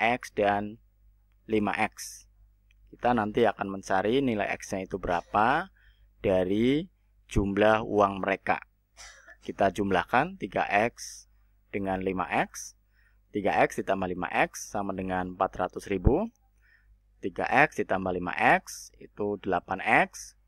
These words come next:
Kemudian ruas kiri dan ruas kanan masing-masing kita bagi delapan. Delapan X dibagi delapan, hasilnya X. Kemudian empat ratus ribu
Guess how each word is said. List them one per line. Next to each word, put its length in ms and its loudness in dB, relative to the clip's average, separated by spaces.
Kemudian 640 0
ruas 400 -2
kiri 400 2
dan 240 2
ruas 240 0
kanan 320 0
masing-masing 720 -6
kita 320 -4
bagi 720 -6
delapan. 560 2
Delapan 480 -2
X 260 0
dibagi 320 0
delapan, 560 0
hasilnya 480 -8
X. 560 -6
Kemudian 560 0
empat 220 -2
ratus 420 -4
ribu 560 0